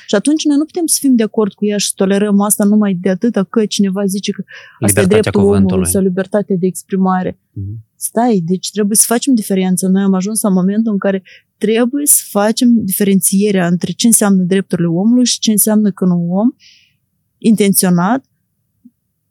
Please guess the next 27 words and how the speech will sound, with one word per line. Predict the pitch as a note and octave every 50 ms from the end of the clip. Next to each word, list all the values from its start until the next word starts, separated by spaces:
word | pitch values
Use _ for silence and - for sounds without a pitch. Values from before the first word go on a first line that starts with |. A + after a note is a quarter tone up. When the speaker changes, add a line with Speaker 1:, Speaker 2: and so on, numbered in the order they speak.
| _ _ _ F#3+ -
Speaker 1:
faci | - - B3 B3+ B3 - - _ -
praf | - A3+ B3 C4 A#3+
din | G#3+ G#3 A#3+ A#3 G#3+ - _
tot | - F3 B3+ C4 - -
ce, | - - - - - - A#3 G#3+
ce | - - - - A#3+
există, | A#3 G3 G3+ G#3 G#3+ B3 A#3 A#3 - - - F3+ F3+
știi? | - - - G3 G3+ G#3+
Și | A3+ - - A3 F3+
Speaker 2:
Poate | F#3 F#3+ A3 A#3 G#3
nu | G3+
Speaker 1:
drepturi | G#3+ G#3+ G3+
și | -
tot. | - F3+
Speaker 2:
intenționat. | E3 F#3+ F3 E3+ E3 F3 E3+ B2 G2+ -
Eu | F#2
foarte | F2 - B2 A#2+ - -
des | G#2 G2 A#2+ A#2+ G#2+
văd, | G#2 G#2+ G#2+ G2+ G2
iată, | F#2+ F#2 F#2 - F#2+ - - -
acest | - G#2+ - A#2 - -
termen | - A2+ G2+ G2+ F#2 F2+
care | - - F#2+ F#2
tu | - - G#2
l-ai | G2 F#2+
folosit, | - - G2 F#2+ F#2 - - G#2+ - -
manipulare. | G#2+ G#2 G#2 G2+ F#2+ F2+ - - F#2 F2+ F2+ F#2 F#2 A#2 C#3+ E3+ E3+